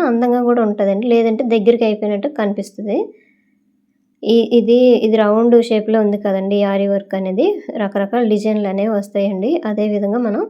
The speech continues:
ఆ షేప్‌లో వచ్చేటట్టుగా కుట్టేసుకోవచ్చు. ఇవనేది ఎక్కడ వేస్తారంటే, ఇప్పుడు నెక్ పార్ట్ ఉంటది కదండి, ఆ క్లాత్, వేస్ట్ క్లాత్ దాని మీదే వేసే ఇస్తారనమాట వర్క్ చేసినప్పుడు.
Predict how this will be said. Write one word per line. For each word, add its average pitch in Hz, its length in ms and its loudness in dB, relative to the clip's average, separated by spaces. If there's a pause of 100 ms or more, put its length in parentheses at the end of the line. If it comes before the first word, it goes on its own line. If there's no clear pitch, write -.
(380)
ఆ 214 120 0 (160)
షేప్‌లో 220 420 0
వచ్చేటట్టుగా 214 540 -2
కుట్టేసుకోవచ్చు. 202 800 -4 (680)
ఇవనేది 247 460 2
ఎక్కడ 226 240 -2
వేస్తారంటే, 214 600 -2
ఇప్పుడు 226 240 0
నెక్ 202 240 -4
పార్ట్ 220 320 -2
ఉంటది 202 260 -2
కదండి, 196 360 -2
ఆ 196 140 -4
క్లాత్, 196 380 -6
వేస్ట్ 196 340 -2
క్లాత్ 196 340 -6 (120)
దాని 208 300 -2
మీదే 208 220 -2
వేసే 208 340 -2
ఇస్తారనమాట 185 680 -8 (1500)
వర్క్ 214 260 -6
చేసినప్పుడు. 196 640 -2